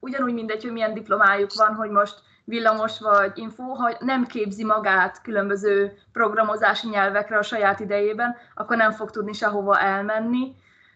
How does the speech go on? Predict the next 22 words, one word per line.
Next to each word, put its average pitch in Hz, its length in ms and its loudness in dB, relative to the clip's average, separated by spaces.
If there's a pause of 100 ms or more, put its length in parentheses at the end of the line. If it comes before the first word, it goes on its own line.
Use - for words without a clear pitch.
(140)
Ö, 214 440 2
valamint 226 400 4
igen, 226 300 -2
nagyon 226 300 2
sokan 214 480 0
ugye 196 500 2 (440)
a-, 220 380 4
elhagyják 214 500 2
az 202 120 -6
országot 208 600 0
is. 294 200 -8 (200)
Most 202 380 0
a 202 160 6
legutóbbi 220 500 0
diplomások 214 540 0
közül 220 360 -6
tizenegy 180 720 -4 (140)
baráti 196 420 2
köröm 190 280 2
ment 185 300 -2
ki 214 320 -6 (220)
Dániába, 185 960 2